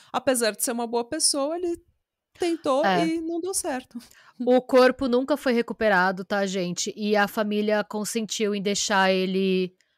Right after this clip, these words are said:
Speaker 2: descansar na ilha.
Speaker 1: Claro.
Speaker 2: Era um ris-, e, a, primeiro porque foi uma coisa que ele pede,
Speaker 1: Uhum.
Speaker 2: e segundo porque tava colocando mais gente em risco mesmo. Tanto os próprios sentineleses estavam sendo colocados em risco ao serem expostos,
Speaker 1: Uhum.
Speaker 2: é,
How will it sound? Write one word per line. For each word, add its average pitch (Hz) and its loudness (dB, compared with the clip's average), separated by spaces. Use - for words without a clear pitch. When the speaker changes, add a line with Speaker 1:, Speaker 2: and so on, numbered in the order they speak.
Speaker 2:
descansar 226 0
na 208 4
ilha. 160 -2
Speaker 1:
Claro. 381 -10
Speaker 2:
Era 202 0
um 208 -6
ris-, 208 -2
e, 247 2
a, 220 0
primeiro 262 4
porque 269 -4
foi 269 0
uma 240 0
coisa 233 2
que - -2
ele 240 2
pede, 220 0
Speaker 1:
Uhum. 302 -10
Speaker 2:
e 233 2
segundo 262 2
porque 277 -2
tava 262 0
colocando 254 0
mais 233 0
gente 226 -4
em - -6
risco 202 -6
mesmo. 190 -4
Tanto 285 2
os - -2
próprios 269 2
sentineleses 254 0
estavam 240 -2
sendo 214 -2
colocados 208 -2
em 208 -2
risco 214 -4
ao 202 -6
serem 208 -2
expostos, 208 -4
Speaker 1:
Uhum. 302 -6
Speaker 2:
é, 190 0